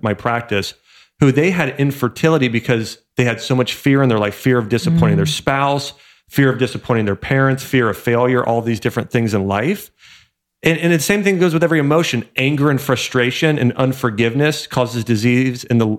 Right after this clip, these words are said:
Speaker 1: in the liver. So think about, like, why do we call somebody an angry drunk? Why is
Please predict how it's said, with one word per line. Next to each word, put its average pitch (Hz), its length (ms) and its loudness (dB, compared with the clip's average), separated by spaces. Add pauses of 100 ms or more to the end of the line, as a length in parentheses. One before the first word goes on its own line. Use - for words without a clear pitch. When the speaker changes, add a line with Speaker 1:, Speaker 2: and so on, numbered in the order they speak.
(100)
Speaker 1:
in 117 180 2
the 104 80 2
liver. 110 520 0 (440)
So 151 140 2
think 185 180 2
about, 143 220 0
like, 113 120 -4
why 147 100 0
do 165 40 0
we 160 60 0
call 143 160 -2
somebody 135 220 0
an - 200 -8
angry 123 580 0
drunk? 98 680 -4 (260)
Why 131 160 2
is 131 140 -4